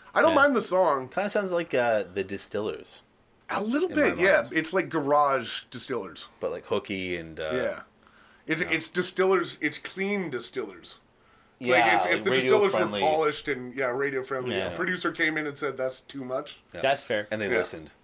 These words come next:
Speaker 2: Yeah.
Speaker 1: Yeah.
Speaker 3: Yeah.
Speaker 1: It's, it's not bad. I don't, I don't mind it. I've never heard of them, and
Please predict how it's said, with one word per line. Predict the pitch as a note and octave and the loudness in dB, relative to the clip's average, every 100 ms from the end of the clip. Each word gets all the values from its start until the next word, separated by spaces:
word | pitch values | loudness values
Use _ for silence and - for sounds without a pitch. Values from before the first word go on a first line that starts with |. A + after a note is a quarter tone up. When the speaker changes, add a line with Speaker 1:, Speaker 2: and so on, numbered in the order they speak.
| _ _ | _ _
Speaker 2:
Yeah. | F2 E2+ - | -14 -8 -4
Speaker 1:
Yeah. | A#2 A2 | -4 -4
Speaker 3:
Yeah. | G#2+ - - - - - - | -12 -14 -18 -20 -20 -20 -16
Speaker 1:
It's, | D3+ - - - | -12 -12 -16 -2
it's | G4+ G4+ | -2 0
not | F4+ G#4 | 0 2
bad. | G#3+ A#3+ - | 4 2 2
I | E3+ | 2
don't, | G3+ - | 2 0
I | F#3+ | 0
don't | G3+ | 2
mind | D3 F3+ | 2 0
it. | - | 0
I've | F#3 | 2
never | B3+ A3+ | 4 4
heard | - F#3+ | 4 2
of | A3+ | 4
them, | C4 D#4+ - - - - - - - _ _ | 2 0 -6 -16 -20 -20 -20 -20 -20 _ _
and | D3+ D#3 D3 | 4 4 4